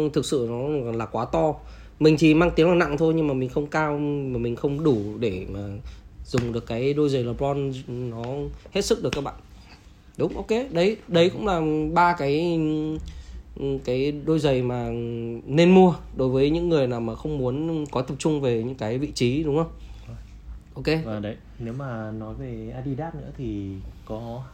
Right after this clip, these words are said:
Speaker 2: hai đôi giày mình thấy cũng khá là ổn, đó là Don Issue hai vừa mới ra, cả dòng Harden bốn. Thì
Speaker 1: Ừ.
Speaker 2: cả hai đôi này nó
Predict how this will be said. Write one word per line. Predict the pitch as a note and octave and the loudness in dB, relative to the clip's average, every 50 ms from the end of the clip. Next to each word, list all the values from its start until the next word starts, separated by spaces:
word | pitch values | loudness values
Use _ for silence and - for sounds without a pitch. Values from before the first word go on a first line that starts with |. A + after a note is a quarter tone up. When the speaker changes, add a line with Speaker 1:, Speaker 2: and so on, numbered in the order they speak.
| - - | -16 -14
Speaker 2:
hai | C3 C3 | -10 -8
đôi | B2+ B2+ B2 | -6 -6 -4
giày | A#2 A#2 G#2+ | -4 -4 -4
mình | G#2 G2+ G2+ G2 | -4 -4 -6 -8
thấy | G#2 G#2 G2+ - | -8 -10 -10 -10
cũng | A#2+ C3 D3 D3+ - - | -10 -12 -12 -12 -12 -12
khá | E3 | -10
là | E3+ D#3 | -8 -6
ổn, | A#2+ A2 F#2+ F#2+ | -6 -6 -6 -8
đó | F#2+ G2+ | -10 -10
là | A2+ B2+ B2 A2+ G#2+ G2+ G#2 | -10 -10 -12 -12 -12 -12 -10
Don | A#2+ B2+ B2 B2+ | -10 -8 -8 -8
Issue | C#3 C#3 - - C3+ B2+ B2+ B2 - | -10 -10 -10 -8 -8 -8 -8 -8 -10
hai | C#3 C3+ C3+ C3 A#2+ | -10 -10 -8 -8 -8
vừa | G#2+ G#2+ | -8 -6
mới | G2+ G#2+ G#2+ | -6 -4 -4
ra, | B2 B2+ B2+ B2+ B2+ - - - - - - - - - - - - - | -4 -6 -6 -8 -10 -14 -18 -20 -20 -20 -20 -18 -16 -16 -16 -16 -12 -8
cả | A2+ G#2 F#2+ | -6 -6 -4
dòng | G2 G2 F#2+ | -4 -6 -6
Harden | F#2 B2 B2 A2+ G#2 G#2 G2+ | -6 -6 -6 -4 -4 -4 -4
bốn. | G2 G2+ G#2 D#3+ - - - - - - - - - - - | -4 -4 -6 -6 -10 -12 -14 -16 -18 -20 -20 -18 -18 -12 -10
Thì | - | -8
Speaker 1:
Ừ. | G#2+ F#2+ | -6 -4
Speaker 2:
cả | - G2+ | -4 -4
hai | G#2+ A2+ A#2 A#2 | -4 -4 -4 -4
đôi | A#2+ B2 A#2+ | -4 -4 -4
này | A#2+ A2 G#2 G2 G2 | -4 -2 -2 -2 -4
nó | G2 G2 G2 G2+ | -4 -6 -6 -8